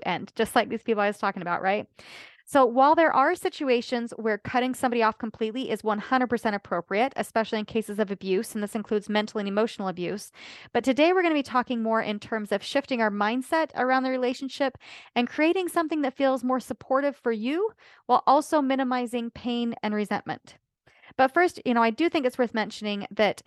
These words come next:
when we feel the need to change or dissolve a relationship, what we're really saying is, "I hurt. I am so hurt, I can no longer engage with or invest in you. It just hurts too much."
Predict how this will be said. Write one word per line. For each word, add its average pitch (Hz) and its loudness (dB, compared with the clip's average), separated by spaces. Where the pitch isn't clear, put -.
when 254 4
we 277 4
feel 403 0
the 359 0
need 269 0
to 254 -4
change 254 -4
or 214 0
dissolve 226 2
a 233 2
relationship, 208 -2
what 233 4
we're 262 4
really 233 2
saying 247 -2
is, 285 -4
"I 269 0
hurt. - -4
I 277 2
am 339 2
so 254 2
hurt, 240 0
I 240 0
can 277 -2
no 254 4
longer 247 2
engage 220 -2
with 240 -4
or 214 -4
invest 196 -6
in 190 -6
you. 180 -4
It - -6
just 240 -2
hurts - -6
too 214 -4
much." - -10